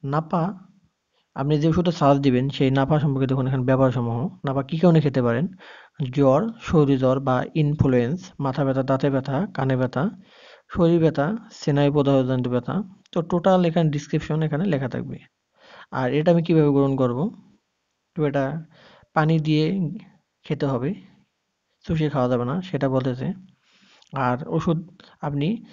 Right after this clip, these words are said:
যে ডাক্তারের পরামর্শ অনুযায়ী ওষুধ খাবেন, সবসময় কথা মনে রাখবেন। আর যেসব ক্ষেত্রে ব্যবহার করা যাবে না, দেখুন প্যারাসিটামলের প্রতি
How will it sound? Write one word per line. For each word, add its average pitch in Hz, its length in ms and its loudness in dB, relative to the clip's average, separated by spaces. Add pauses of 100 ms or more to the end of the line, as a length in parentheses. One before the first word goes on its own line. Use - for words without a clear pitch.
(240)
যে 139 120 -2
ডাক্তারের 151 400 2
পরামর্শ 160 380 4
অনুযায়ী 180 360 2
ওষুধ 135 260 0
খাবেন, 123 360 -6 (680)
সবসময় 165 400 2
কথা 143 160 4
মনে 123 240 0
রাখবেন। 120 260 -2 (640)
আর 139 80 -4
যেসব 170 240 0
ক্ষেত্রে 165 220 2
ব্যবহার 151 240 6
করা 139 140 4
যাবে 127 180 2
না, 139 160 0
দেখুন 139 380 4 (520)
প্যারাসিটামলের 165 520 2
প্রতি 160 360 0